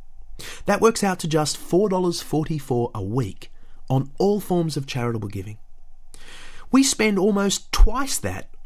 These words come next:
on confectionery each week, eight dollars ten. Even more on our pets each week, nine dollars eighteen. And nearly ten times more than that on restaurant and takeaway meals each week,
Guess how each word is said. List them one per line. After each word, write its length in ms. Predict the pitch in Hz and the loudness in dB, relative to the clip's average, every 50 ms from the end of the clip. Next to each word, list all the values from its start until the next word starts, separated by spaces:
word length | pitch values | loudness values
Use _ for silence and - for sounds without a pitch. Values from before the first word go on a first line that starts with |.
| - - | -2 2
on 200 | 156 165 185 175 | 2 4 4 2
confectionery 920 | - - 185 202 190 - - - 277 277 277 - - 233 170 107 95 - - - | 0 0 0 0 0 -2 0 0 0 2 2 0 2 2 2 0 -2 -2 -4 -4
each 260 | 107 107 - - - | -4 -2 -4 -4 -2
week, 320 | 110 95 90 90 - - - - - - - | -2 -2 -2 -6 -10 -12 -12 -14 -6 0 0
eight 140 | 208 196 | 0 2
dollars 260 | - 196 190 190 185 - | 2 2 2 2 0 -2
ten. 380 | - - 226 208 - 147 - - - - - - - - - - - - - - | -4 -4 -4 -4 -4 -6 -8 -10 -12 -12 -14 -16 -14 -14 -14 -12 -12 -12 -10 0
Even 300 | - 240 247 202 226 214 | 4 4 4 6 4 2
more 340 | 196 190 202 226 240 226 208 | 4 2 2 4 2 2 2
on 140 | 185 175 170 | 2 2 2
our 220 | 165 175 175 180 - - | 2 0 0 -2 -4 -6
pets 420 | - - 311 294 - - - - - - | -2 -2 -2 -4 -4 -6 -6 -6 -4 -2
each 260 | 120 113 110 - - | -2 -2 -2 -4 -4
week, 300 | - 101 90 87 - - - - - - - - - | -4 -4 -4 -4 -8 -10 -12 -12 -12 -14 -10 -2 0
nine 260 | 120 139 151 165 170 | 2 4 4 4 4
dollars 260 | 160 151 156 151 147 | 4 4 4 2 2
eighteen. 520 | 156 165 175 - 196 208 220 127 - - - - - - - - - - - - | 0 -2 0 0 -2 -2 -2 -4 -6 -8 -12 -10 -12 -10 -10 -10 -10 -10 -10 -2
And 220 | - 185 190 185 185 | 0 2 2 4 4
nearly 400 | 214 240 233 226 226 226 - - - | 2 2 2 2 0 0 -2 -4 -6
ten 420 | - - - 240 262 302 330 349 | -6 0 2 4 4 4 4 2
times 400 | 330 - 170 139 113 104 104 98 | 2 2 2 2 2 0 0 -2
more 200 | 107 104 95 98 | -2 0 0 0
than 160 | 95 95 87 87 | -2 -2 -2 -2
that 280 | 87 90 92 - - - - - - | -2 -4 -4 -6 -8 -10 -12 -8 -2
on 240 | - 143 147 147 139 | 0 2 2 4 4
restaurant 540 | 143 156 156 - - - 160 156 156 - - | 4 2 2 0 -2 -2 -2 -2 -2 -2 -2
and 140 | 151 147 139 | -2 -2 -2
takeaway 560 | - - 143 139 - 139 135 135 131 131 135 | -2 -2 -2 -2 0 -2 -2 0 0 0 0
meals 420 | 139 170 202 240 240 190 160 - | 0 0 0 0 -2 -2 -2 -4
each 240 | - 98 - - - | -6 -6 -6 -8 -8
week, 300 | - - 95 - - - | -8 -8 -8 -8 -10 -10